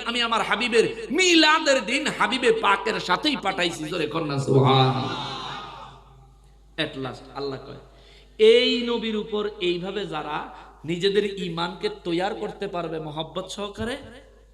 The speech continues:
উলাইকা হুমুল মুফলিহুন। আল্লাহকে আমি ঘোষণা দিলাম, তারাই সফল কাম হয়ে গেছে।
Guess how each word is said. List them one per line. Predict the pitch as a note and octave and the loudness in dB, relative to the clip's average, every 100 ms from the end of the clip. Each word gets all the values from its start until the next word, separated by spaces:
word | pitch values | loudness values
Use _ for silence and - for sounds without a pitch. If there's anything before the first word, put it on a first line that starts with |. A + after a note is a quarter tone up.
| _ | _
উলাইকা | D3 C#3 C3+ C3 B2+ C3+ | -8 -6 -6 -8 -10 -10
হুমুল | A#2+ B2+ B2+ B2 | -10 -12 -12 -12
মুফলিহুন। | A#2+ A#2 - A#2+ A2+ B2+ C#3 C#3 B2 A#2 A2+ - | -10 -12 -12 -10 -8 -6 -4 -2 -4 -6 -10 -10
আল্লাহকে | C#3+ C#3 C#3+ | -8 -6 -6
আমি | C#3+ D#3+ | -8 -8
ঘোষণা | D#3 F#3 F3+ | -10 -10 -10
দিলাম, | E3+ D#3 C3+ D#3 D3 - _ _ - | -8 -6 -8 -12 -20 -20 _ _ -8
তারাই | D3 D#3+ F#3 F3+ - | -6 -4 -6 -8 -10
সফল | D3 - D3 C3 - | -12 -10 -12 -12 -12
কাম | C#3+ C#3+ C3+ C3 | -12 -10 -10 -12
হয়ে | A#2 B2+ A#2+ | -12 -12 -12
গেছে। | B2 - - - | -14 -18 -20 -20